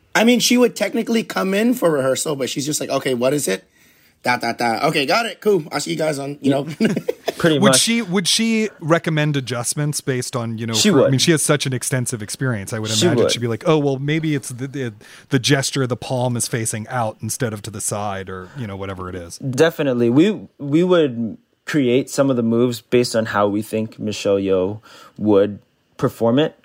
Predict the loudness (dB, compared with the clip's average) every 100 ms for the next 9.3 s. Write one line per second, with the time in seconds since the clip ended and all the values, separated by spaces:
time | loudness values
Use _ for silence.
0 | 0 0 2 2 2 -2 -18 _ _ _
1 | _ _ _ 2 4 2 -2 -2 -2 -2
2 | -4 -4 -4 0 2 4 4 4 4 0
3 | 0 -2 2 2 2 -6 _ -8 -8 0
4 | 0 0 -4 -6 -6 -10 -18 -4 -2 -4
5 | _ _ 0 2 2 2 2 0 -4 -6
6 | -6 -6 -6 -6 -10 -2 2 2 0 -6
7 | -18 -20 -12 2 4 4 2 2 2 2
8 | 2 4 2 -2 -6 -4 0 0 2 2
9 | 4 4 2